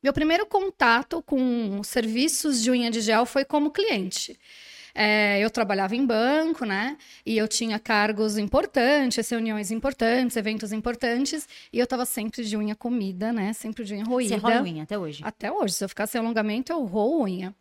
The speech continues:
Speaker 2: Uhum.
Speaker 1: E aí, é, eu achava que isso passava uma sensação pras pessoas ali, né? Do, do meu trabalho, as pessoas que estavam comigo no ambiente corporativo ali, de que talvez eu fosse uma pessoa insegura, né?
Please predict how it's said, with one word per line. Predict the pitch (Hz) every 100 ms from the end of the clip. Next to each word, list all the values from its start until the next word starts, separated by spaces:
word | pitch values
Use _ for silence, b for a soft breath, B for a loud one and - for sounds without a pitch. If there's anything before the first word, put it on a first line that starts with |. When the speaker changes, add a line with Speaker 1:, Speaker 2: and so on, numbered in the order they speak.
| -
Speaker 2:
Uhum. | 156 147 156 214
Speaker 1:
E | 269
aí, | 285 277 269 311 359 277
é, | 240 240 240 240 233 226 226 220
eu | 254
achava | 285 285 320 302
que | 294
isso | 294
passava | 269 277 262 262 294
uma | 240
sensação | - 240 247 214 226 240
pras | 240 220
pessoas | - 202 196 220 226
ali, | 190 208 269
né? | 226 208
Do, | 190 185
do | 202
meu | 196
trabalho, | 208 190 175 208 262 190
as | 180
pessoas | - 214 214
que | -
estavam | 220 214
comigo | 220 214 208
no | 202
ambiente | 214 202 202 - 185 175
corporativo | 214 - 220 190 - - 233 196
ali, | 202 285 285 B B B
de | 202 254
que | - 277
talvez | 294 277 254 247
eu |
fosse | 262 277 294
uma | 269
pessoa | 262 254 262
insegura, | 277 320 269 302 330 226 190
né? | 185 226